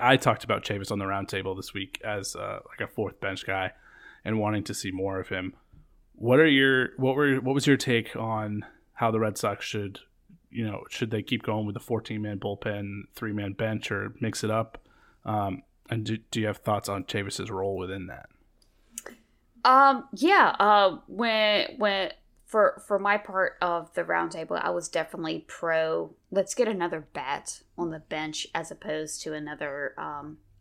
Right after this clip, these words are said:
Speaker 2: pitcher in the bullpen, because there are times when the, there are, you know, relievers, um, for, you know, the,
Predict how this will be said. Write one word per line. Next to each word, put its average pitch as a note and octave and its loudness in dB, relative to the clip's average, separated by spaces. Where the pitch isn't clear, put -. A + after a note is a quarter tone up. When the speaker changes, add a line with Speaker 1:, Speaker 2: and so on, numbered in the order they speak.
Speaker 2:
pitcher F#3 -2
in D#3 -4
the D3+ -10
bullpen, A#3+ 0
because E3 -8
there A3+ 6
are A3 4
times A#3 0
when F3+ -2
the, F3 -2
there F3+ 0
are, - -6
you F3+ -6
know, D3+ -10
relievers, D#3+ -10
um, D3+ -6
for, E3+ -4
you E3+ -14
know, D#3 -10
the, F3+ -6